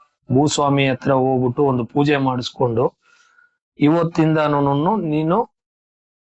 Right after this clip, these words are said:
ಈ ರಿಯಲ್ ಎಸ್ಟೇಟ್ ಭೂಮಿ ವ್ಯವಹಾರಕ್ಕೆ ಸಂಬಂಧಿಸಿದಂತೆ ನಿನ್ನ ತಾರಾಬಲ ನಕ್ಷತ್ರದಲ್ಲಿ ಇರುವ ರೀತಿ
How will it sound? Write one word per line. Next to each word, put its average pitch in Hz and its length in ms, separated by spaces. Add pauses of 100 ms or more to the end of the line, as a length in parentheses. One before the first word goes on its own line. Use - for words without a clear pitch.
(180)
ಈ 151 140 (600)
ರಿಯಲ್ 160 460
ಎಸ್ಟೇಟ್ 139 460 (140)
ಭೂಮಿ 175 520
ವ್ಯವಹಾರಕ್ಕೆ 151 680
ಸಂಬಂಧಿಸಿದಂತೆ 135 1160 (360)
ನಿನ್ನ 160 240
ತಾರಾಬಲ 151 680
ನಕ್ಷತ್ರದಲ್ಲಿ 135 1000 (300)
ಇರುವ 156 320
ರೀತಿ 143 480